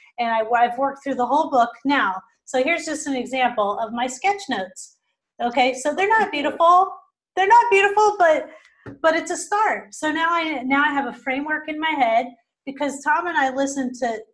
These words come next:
so we have, you know, these mentors that we train with all the time, and my, I just can't seem to remember it all. But if I can make it visual,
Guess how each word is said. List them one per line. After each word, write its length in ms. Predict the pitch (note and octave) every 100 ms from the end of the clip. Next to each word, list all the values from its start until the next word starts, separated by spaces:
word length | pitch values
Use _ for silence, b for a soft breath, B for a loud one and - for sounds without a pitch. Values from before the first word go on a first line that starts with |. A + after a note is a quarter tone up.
| _
so 340 | - E4+ E4
we 80 | D4
have, 220 | D4 C4+ C#4
you 140 | C4
know, 100 | A#3+
these 280 | A3 A#3 G#3
mentors 460 | B3+ C#4+ C#4+ C4 B3
that 140 | A3
we 120 | A#3
train 320 | - C4 B3+ A#3+
with 140 | G#3 -
all 160 | C4 C#4
the 140 | C4 B3+
time, 380 | A#3 A3+ A3+ b b b -
and 240 | A#3+ B3
my, 220 | B3 A#3 A#3+ _ _ -
I 80 | C4
just 360 | C#4 F4 - -
can't 240 | D4+ A#3
seem 280 | - C#4+ C4
to 100 | B3
remember 560 | A#3 A#3 C#4 D#4+ C4+
it 100 | F#3+
all. 320 | G3+ - G#3+ - b -
But 100 | A3
if 100 | A#3
I 100 | C4
can 220 | C4+ D4
make 180 | C#4 C4+
it 140 | A3+
visual, 800 | G3+ B3+ D4+ B3 G3 F#3 A#3 C#4